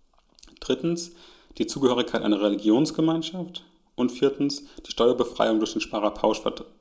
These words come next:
äh, Pauschbetrag. Und hier hatten wir ein kleines Zwischenfazit gezogen, nämlich es werden alle Zinsen,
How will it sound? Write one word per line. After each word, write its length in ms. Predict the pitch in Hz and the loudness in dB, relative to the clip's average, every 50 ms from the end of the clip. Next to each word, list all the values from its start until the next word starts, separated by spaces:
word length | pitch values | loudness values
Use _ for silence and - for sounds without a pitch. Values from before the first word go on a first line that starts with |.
| _ - - _ - | _ -20 -20 _ -4
äh, 180 | 117 107 98 98 | -2 -2 -2 -2
Pauschbetrag. 800 | - - - 107 104 - - 107 - - - 107 110 107 - - - - _ _ _ _ _ _ _ _ _ _ _ _ _ _ _ _ _ _ _ _ _ _ _ _ _ - - - - - - - - - - - - - - - - | -4 -2 -2 -2 -2 -2 -4 -6 -6 -6 -6 -6 -6 -6 -10 -16 -20 -20 _ _ _ _ _ _ _ _ _ _ _ _ _ _ _ _ _ _ _ _ _ _ _ _ _ -10 -8 -8 -8 -10 -12 -14 -18 -20 -20 -20 -20 -20 -14 -8 -4
Und 80 | 117 - | 2 4
hier 80 | 156 | 4
hatten 100 | 156 160 | 4 4
wir 60 | 165 | 4
ein 80 | 143 123 | 2 2
kleines 400 | - 123 120 110 - - - - | 2 0 0 0 -2 -4 -6 -4
Zwischenfazit 640 | - - 160 - 185 170 - 165 160 151 - - - | -2 0 0 0 0 -2 -2 -2 -4 -4 -4 -8 -8
gezogen, 520 | 165 - - - 147 143 143 151 156 156 - - - - - - - - - - - - | -6 -4 -2 0 2 2 2 2 0 -2 -6 -14 -20 -20 -20 -20 -20 -20 -20 -20 -8 0
nämlich 480 | - 117 120 131 147 156 156 - - - - | 2 4 6 6 6 4 2 -2 -8 -12 -10
es 140 | - - - | -4 2 4
werden 160 | 120 117 117 | 4 4 6
alle 260 | 120 123 135 151 - | 4 4 4 4 4
Zinsen, 800 | - - - 156 170 180 185 190 196 208 202 - - - - | 2 2 2 2 2 0 -2 -2 -4 -4 -6 -8 -10 -16 -20